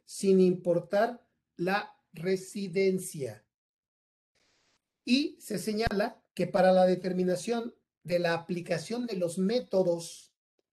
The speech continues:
para determinar precios de transferencia, se obtenían rangos que se podían ajustar mediante la aplicación de métodos estadísticos.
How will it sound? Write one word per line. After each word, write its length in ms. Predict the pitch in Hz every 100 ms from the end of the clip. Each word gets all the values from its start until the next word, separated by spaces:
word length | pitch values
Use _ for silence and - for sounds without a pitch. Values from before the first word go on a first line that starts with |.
| -
para 200 | 170 170
determinar 720 | 170 170 170 175 196 196 - -
precios 380 | 190 190 208
de 100 | 175
transferencia, 920 | 185 185 185 208 208 190 185 180 185 _ _ _ _ _ _
se 160 | - 170
obtenían 520 | 160 180 202 220 214
rangos 680 | 170 233 240 170 180 185 - _ _
que 100 | -
se 140 | 160
podían 640 | 175 175 175 208 220 - -
ajustar 960 | - 170 170 170 185 165 - 226 202 196 _ _
mediante 420 | 170 170 170 175
la 60 | 170
aplicación 560 | 165 165 165 165 202
de 100 | 180
métodos 480 | 170 185 185 185 170
estadísticos. 840 | 165 - 190 214 - - 131 -